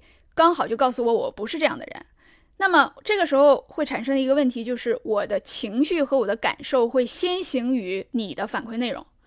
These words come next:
就是我听不见你的反馈到底是什么，但是我已经不爽了。所以人的这种自我认知在受到外界的这种震撼的时候，人就会感觉到自己像是被攻击了。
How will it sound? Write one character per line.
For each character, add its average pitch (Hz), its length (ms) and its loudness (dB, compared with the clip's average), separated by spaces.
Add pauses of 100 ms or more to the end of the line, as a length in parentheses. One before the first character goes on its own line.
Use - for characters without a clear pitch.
(440)
就 311 100 -4
是 294 80 0
我 269 140 6
听 339 220 -4
不 370 40 -2
见 294 160 2
你 202 120 -4
的 175 60 -4
反 208 140 -12
馈 220 140 -8
到 220 140 -2
底 202 60 -6
是 226 140 -8
什 226 140 -10
么， - 140 -16
但 294 120 4
是 294 80 2
我 226 220 4
已 220 100 -2
经 226 140 -8
不 233 100 -8
爽 - 240 -8
了。 - 140 -16 (460)
所 - 120 -4
以 349 100 2
人 226 300 0
的 381 120 0
这 381 100 -2
种 247 180 2
自 339 200 -6
我 233 120 4
认 277 220 4
知 302 380 -2 (260)
在 277 400 2
受 339 320 -2
到 277 160 2
外 339 180 4
界 294 120 -2
的 285 80 2
这 240 40 -2
种 208 140 -6
震 370 220 0
撼 254 180 0
的 208 80 -8
时 208 120 -12
候， 196 280 -6
人 220 240 -2
就 302 140 -2
会 285 100 4
感 - 180 -4
觉 202 140 -6
到 254 140 2
自 285 160 -8
己 214 100 -6
像 269 180 -4
是 277 80 -2
被 269 140 -2
攻 302 240 2
击 320 220 -6
了。 - 160 -4